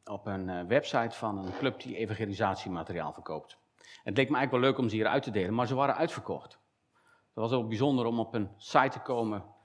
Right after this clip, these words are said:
evangelisatie, en dan staat er, "Kaartjes voor de hemel, die zijn uitverkocht." Maar goed.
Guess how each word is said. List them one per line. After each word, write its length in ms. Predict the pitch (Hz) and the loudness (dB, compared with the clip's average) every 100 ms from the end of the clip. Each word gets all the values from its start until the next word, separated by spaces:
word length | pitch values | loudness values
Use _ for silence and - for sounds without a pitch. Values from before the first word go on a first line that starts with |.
| _ | _
evangelisatie, 800 | - 117 110 101 87 120 127 - | 0 0 2 -2 4 4 4 -2
en 60 | 113 | -4
dan 140 | 107 | -4
staat 280 | 107 123 113 | 0 2 2
er, 120 | 104 | -2
"Kaartjes 440 | - 123 117 - 98 - - | 0 0 0 -6 -12 -12 -18
voor 120 | - 101 | -6 -2
de 60 | |
hemel, 200 | 110 120 | 0 0
die 80 | 107 | -2
zijn 180 | 104 - | -4 -2
uitverkocht." 440 | 123 - 87 76 - _ - - - - - - - - - - - _ - _ | -2 -4 -8 -10 -14 _ -20 -20 -20 -18 -16 -18 -18 -18 -18 -20 -20 _ -20 _
Maar 140 | 143 | 2
goed. 200 | 135 - | 2 -2